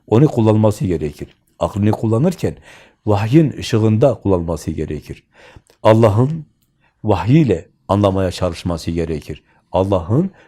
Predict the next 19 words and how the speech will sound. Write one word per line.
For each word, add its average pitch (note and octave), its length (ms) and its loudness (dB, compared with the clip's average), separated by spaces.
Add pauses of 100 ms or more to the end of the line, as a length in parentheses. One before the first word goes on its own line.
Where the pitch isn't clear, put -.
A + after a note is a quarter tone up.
(160)
vahyini G#2+ 460 0
anlamaya F2+ 460 -2
çalışması E2 600 -10
gerekir. D#2+ 500 -8 (640)
Yoksa B2 540 2 (360)
Allah'ın A2+ 500 2
vahyinden A2+ 540 0
bağımsız, A2+ 500 0 (300)
"Ben D3 200 4
doğruyu B2 360 6
bulacağım, A2+ 420 2 (220)
ben D3+ 120 4
hakkı C3 420 0
bulacağım." A#2 440 -2 (680)
Evet, - 160 -14 (240)
demek G#2+ 540 0 (800)
vahyi G#2 280 0
kabul G#2+ 340 0
etmemektir. G#2 760 -2